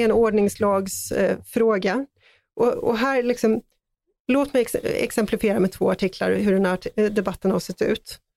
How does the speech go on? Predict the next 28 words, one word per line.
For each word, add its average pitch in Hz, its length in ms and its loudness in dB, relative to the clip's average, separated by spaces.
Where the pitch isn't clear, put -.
Alltså, 226 180 0
Dagens 247 420 0
Nyheter 262 500 2
hade 226 200 0
en 185 80 0
artikel 180 380 -4
om 180 100 2
det 185 60 0
här, 202 240 -2
där 240 100 -2
man 202 140 0
skriver 190 400 -2
på 214 60 0
ledarsida, 196 600 -2
där 233 100 0
man 202 100 2
skriver: 185 260 0
"Både, 220 360 2
eh, 202 300 2
Koranen 196 540 2
och 190 60 2
Bibeln 185 500 2
måste - 440 -2
få 190 140 -2
grillas 196 540 -2
över 196 140 0
öppen 208 300 -2
eld." 277 360 -2